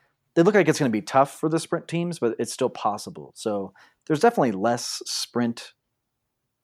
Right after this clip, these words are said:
clear sprint stages than there has been in the past, but there's still plenty, you know, five or six for people to compete on. But there just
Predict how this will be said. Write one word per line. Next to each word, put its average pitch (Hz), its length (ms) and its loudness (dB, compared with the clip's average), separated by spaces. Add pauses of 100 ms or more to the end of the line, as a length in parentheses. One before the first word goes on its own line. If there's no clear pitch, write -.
(600)
clear 135 440 2
sprint 127 460 -2
stages 123 500 0
than 113 100 0
there 104 120 -2
has 110 240 -2
been 113 140 -4
in 107 80 -4
the 101 60 -10
past, 123 520 -2
but 107 200 -2
there's 113 180 -2
still 131 200 2
plenty, 113 680 -4 (520)
you 117 100 -4
know, 95 240 -8 (160)
five 110 260 2
or 101 60 -4
six - 560 -6
for 123 160 -8
people 117 240 -4
to 104 80 -6
compete 104 460 -8
on. 95 240 -8 (440)
But - 100 -12
there 139 100 2
just 208 340 0